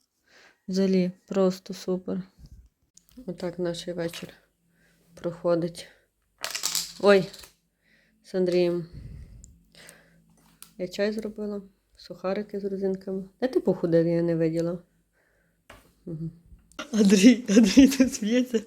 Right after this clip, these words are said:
І що? І він сказав, щоб його би батьки викликали до школи і ще б до психолога відправили. Злати добався завдання <clears throat> намалювати свою сім'ю або приклеїти, ну,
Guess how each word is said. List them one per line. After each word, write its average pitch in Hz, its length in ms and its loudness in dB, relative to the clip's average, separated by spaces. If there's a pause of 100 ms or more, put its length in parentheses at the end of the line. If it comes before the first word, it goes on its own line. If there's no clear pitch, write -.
(460)
І 254 100 0
що? - 200 -14 (560)
І 240 260 8
він 240 360 0
сказав, 240 460 2
щоб 226 280 2 (720)
його 247 400 8
би 226 140 6
батьки 233 420 2
викликали 247 720 2
до 202 140 -6
школи 226 480 2 (460)
і 277 80 4
ще 262 180 8
б 214 80 0
до 233 120 4
психолога 254 720 6
відправили. 262 840 2 (1160)
Злати 226 640 6
добався 233 400 4
завдання 220 600 4 (400)
<clears throat> - 360 10
намалювати 196 600 0
свою 220 260 -2
сім'ю 208 400 0
або 190 420 4 (640)
приклеїти, 196 1000 4
ну, 170 260 2